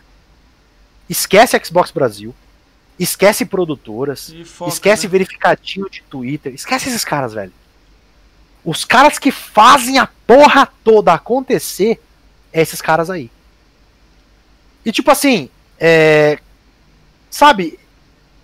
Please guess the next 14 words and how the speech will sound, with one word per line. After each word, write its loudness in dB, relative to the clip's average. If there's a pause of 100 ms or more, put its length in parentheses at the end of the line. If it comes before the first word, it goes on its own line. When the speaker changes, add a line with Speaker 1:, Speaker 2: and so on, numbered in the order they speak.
(160)
Speaker 1:
você 0
vê 2
na 2
pele 4
o -2
bagulho 4
acontecendo. -4 (220)
E 2
assim, 2 (1000)
é 6
uma 4
família 2
que -6
você -2